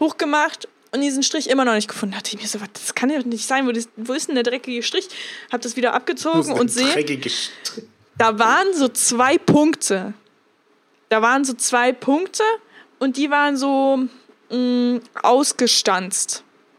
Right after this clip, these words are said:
Speaker 1: Und so hätte
Speaker 2: Ja,
Speaker 1: man das sehen sollen.
Speaker 2: minimal
Speaker 1: Hab ich im
Speaker 2: und maximal sozusagen. Okay.
Speaker 1: Genau. In meinem Leben noch nie in der Form gesehen. Ich dachte, es gibt's nur mit Strichen, nicht mit so komischen Bumpern. Äh, auf jeden Fall auch wieder was d-, dazu gelernt.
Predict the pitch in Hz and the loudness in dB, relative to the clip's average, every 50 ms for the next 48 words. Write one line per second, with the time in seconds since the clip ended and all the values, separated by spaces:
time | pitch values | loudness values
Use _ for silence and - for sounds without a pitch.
0 | _ _ _ _ _ _ _ _ _ _ _ - - - - 233 240 214 247 262 | _ _ _ _ _ _ _ _ _ _ _ -20 -12 -4 0 0 2 2 4 4
1 | 294 294 277 - 277 254 247 240 247 240 247 - 226 214 202 190 - 143 143 143 | 4 4 4 4 4 4 4 4 2 2 2 2 0 0 2 2 2 2 2 2
2 | 139 139 135 131 135 135 123 120 127 123 120 120 117 - - - 127 120 113 107 | 4 4 4 4 4 4 4 2 2 0 -2 -2 -2 -4 -4 -2 -2 0 0 0
3 | 104 107 104 104 110 104 - - 117 107 107 104 104 101 - - 277 262 254 240 | 0 0 -2 -2 -4 -4 -6 -8 -8 -8 -6 -6 -8 -8 -4 0 2 2 4 4
4 | 220 202 185 - _ _ - 226 233 226 233 247 247 240 240 262 277 302 302 277 | 2 2 0 -4 _ _ -2 0 0 2 2 2 2 2 2 2 2 2 2 2
5 | 269 269 262 262 269 269 262 254 226 254 247 254 277 - - 285 254 247 240 226 | 4 4 4 4 4 4 4 2 4 2 2 2 2 2 2 2 2 2 2 2
6 | 220 214 233 247 262 269 262 254 254 240 233 247 226 226 - 247 240 - - - | 0 2 2 2 2 2 0 2 0 0 2 2 2 2 2 -2 -4 -2 -2 0
7 | 240 254 269 262 254 254 - - - 262 277 - - 302 294 277 262 254 254 - | 2 2 2 2 2 0 0 0 2 0 0 0 0 -2 0 0 2 0 0 -2
8 | - 240 233 - 233 233 - - 233 233 233 233 - 233 220 - - 247 254 294 | -4 -4 -2 -2 -4 -2 0 0 2 2 2 0 0 -2 -2 2 2 2 2 2
9 | - 320 320 320 330 339 330 - - - - - - - - - - - - 226 | 2 0 0 0 0 -4 -10 -16 -16 -14 -14 -12 -12 -14 -14 -16 -10 -4 0 2
10 | 233 226 - - - 226 226 254 247 254 262 254 - 240 226 196 151 - 302 254 | 2 2 2 2 0 0 2 2 2 2 2 2 2 2 4 4 4 2 2 2
11 | 247 254 247 240 233 - 302 - - 202 202 - _ - 233 233 - - 277 277 | 2 2 4 4 2 0 0 -6 -10 -14 -14 -14 _ -8 -6 -4 -2 -2 -2 -4
12 | 339 - - 302 269 269 262 247 247 277 330 339 359 - - - | -4 -2 0 0 0 0 0 0 0 0 -2 -4 -6 -8 -10 -10